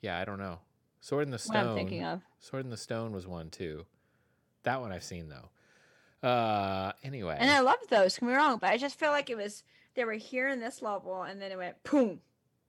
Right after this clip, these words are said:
Speaker 1: Yeah. No,
Speaker 2: With,
Speaker 1: it,
Speaker 2: like, Little
Speaker 1: Little Mermaid
Speaker 2: Mermaid.
Speaker 1: definitely re-,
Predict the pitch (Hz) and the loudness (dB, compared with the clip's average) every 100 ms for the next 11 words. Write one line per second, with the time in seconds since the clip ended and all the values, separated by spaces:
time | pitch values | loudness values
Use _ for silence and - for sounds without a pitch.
0 | _ _ _ - 110 92 151 180 131 92 | _ _ _ 0 2 2 6 8 10 6
1 | - 135 131 87 - - - 196 208 202 | 2 0 0 -4 -6 -8 2 6 6 8
2 | 185 165 139 117 135 131 131 117 107 101 | 6 6 4 4 4 4 2 2 0 -4
3 | 107 120 120 113 | -6 0 2 0